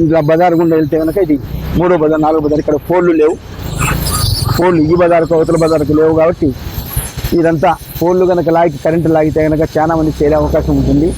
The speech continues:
రోడ్డు కూడా వేస్తే కనుక ఇక్కడ చూడండి, కొన్ని బేస్మట్టలు ఖాళీగా ఉన్నాయి. ఏం కారణం అంటే రోడ్డు సరిగ్గా లేనందువలన వాళ్ళు ఇటుకలు ఇవన్నీ తెచ్చుకోవాలంటే కష్టపడి ఉంటుంది. కాబట్టి కొద్దిమంది ఇంకా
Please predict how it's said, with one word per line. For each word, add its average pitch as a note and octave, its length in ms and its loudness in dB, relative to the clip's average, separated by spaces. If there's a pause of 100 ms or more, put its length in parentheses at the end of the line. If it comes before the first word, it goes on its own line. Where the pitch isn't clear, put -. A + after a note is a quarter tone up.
(880)
రోడ్డు F3 260 0
కూడా F#3+ 120 2 (160)
వేస్తే E3+ 320 -2
కనుక D#3+ 200 -4 (400)
ఇక్కడ D#3+ 220 -2
చూడండి, E3+ 260 0
కొన్ని D#3+ 220 0
బేస్మట్టలు E3 560 0
ఖాళీగా D#3+ 340 0
ఉన్నాయి. D3+ 200 -2 (520)
ఏం F3 100 0 (140)
కారణం E3+ 400 0
అంటే D#3 140 -2 (100)
రోడ్డు F3 260 0
సరిగ్గా D#3+ 300 0
లేనందువలన D#3 480 0 (720)
వాళ్ళు E3 240 0
ఇటుకలు E3 320 0 (100)
ఇవన్నీ D#3+ 300 0
తెచ్చుకోవాలంటే D#3+ 720 -2
కష్టపడి D3+ 560 0
ఉంటుంది. C#3 260 0
కాబట్టి C#3+ 320 0 (720)
కొద్దిమంది D#3 360 2
ఇంకా D#3 120 2